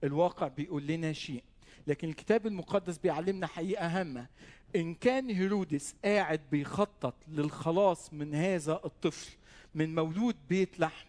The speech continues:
لكن الله كان يعمل من خلال الملائكة،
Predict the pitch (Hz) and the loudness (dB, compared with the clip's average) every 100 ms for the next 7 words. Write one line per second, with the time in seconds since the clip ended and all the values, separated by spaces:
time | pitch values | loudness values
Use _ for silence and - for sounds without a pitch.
0 | - - - - 170 165 180 226 165 196 | -20 -20 -20 -4 -2 0 0 0 2 4
1 | 226 175 - 175 165 180 233 190 160 147 | 4 2 -2 -2 0 0 0 0 -2 -2
2 | 147 151 156 - 180 170 170 - 156 156 | -2 -6 -4 -2 2 2 0 -4 -2 0
3 | 147 175 165 165 | 0 0 0 -2